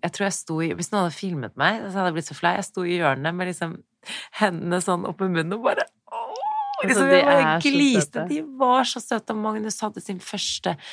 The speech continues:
Speaker 1: han hadde matboks, så jeg sto, altså, jeg sto nesten og begynte å sippe da jeg lagde lunsjen hans i dag morges, for jeg bare,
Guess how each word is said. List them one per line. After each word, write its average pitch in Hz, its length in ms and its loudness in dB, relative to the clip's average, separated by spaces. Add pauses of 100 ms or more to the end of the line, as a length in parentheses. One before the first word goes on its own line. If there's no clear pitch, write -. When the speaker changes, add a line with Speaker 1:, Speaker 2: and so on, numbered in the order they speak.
(280)
Speaker 1:
han 190 120 -2
hadde 160 240 -2
matboks, 175 760 0
så - 80 2
jeg 185 80 2
sto, - 280 -6
altså, 196 200 4
jeg 220 80 2
sto - 160 -6
nesten 202 320 -2
og 156 80 -2
begynte 165 160 -4
å - 80 -10
sippe - 360 -6
da 147 80 2
jeg 151 100 2
lagde 147 260 -2
lunsjen 131 460 0
hans 113 100 -8
i 117 40 -16
dag 117 140 0
morges, 139 280 -4
for - 80 -2
jeg 185 80 -2
bare, 208 160 -2